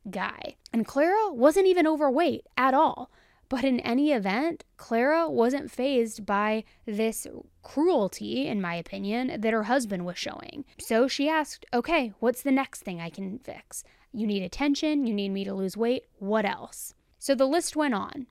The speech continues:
and by the end of it, Clara said, "Okay, I'm going to change these things for you. I want to be the perfect wife for you," because that was Clara's personality. That's who she was. For her whole life, she could get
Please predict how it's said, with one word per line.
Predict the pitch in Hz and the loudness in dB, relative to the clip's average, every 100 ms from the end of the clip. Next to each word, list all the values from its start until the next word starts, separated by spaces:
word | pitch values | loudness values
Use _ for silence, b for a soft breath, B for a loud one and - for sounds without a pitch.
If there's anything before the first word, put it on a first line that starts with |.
| _ _ | _ _
and | 226 233 | -2 0
by | 214 202 | 2 0
the | 196 | 2
end | 233 285 | 2 2
of | 339 | 2
it, | 349 - | 0 -2
Clara | - 214 214 | -6 -2 0
said, | 208 220 208 226 _ | 0 -2 -2 -6 _
"Okay, | 262 277 262 247 - - | 0 2 0 0 -2 -2
I'm | 226 240 | 0 0
going | 247 | 0
to | 247 | -2
change | 226 202 185 | -4 -6 -6
these | 208 185 | -6 -6
things | - 190 - | -8 -10 -10
for | - | -10
you. | - - b b b | -8 -10 b b b
I | 208 | -2
want | 202 208 214 - - | -2 0 -2 -4 -10
to | - 247 | -8 -4
be | 202 196 202 - | -2 -2 -4 -8
the | 202 | -8
perfect | - 185 170 180 - | -8 -16 -12 -14 -14
wife | 196 175 170 | -10 -8 -8
for | - 233 | -10 -10
you," | 208 - - b b b | -8 -10 -12 b b b
because | 240 254 208 | -4 -2 2
that | 214 262 | 2 2
was | 302 | -2
Clara's | - - 247 269 247 | -4 -6 -2 -2 -2
personality. | 254 247 233 240 269 185 - - b b | -4 -2 -2 -2 -4 -6 -12 -18 b b
That's | - 202 - | -6 -4 -2
who | 254 | -2
she | - | 0
was. | 233 247 277 - - b b b - | 0 0 -2 -6 -14 b b b -8
For | 214 | -6
her | - | -6
whole | 208 - 277 240 | -14 0 2 4
life, | 277 285 277 - b | 2 0 -2 -8 b
she | - - | -8 -6
could | 262 262 | -4 -2
get | 262 - | -2 -2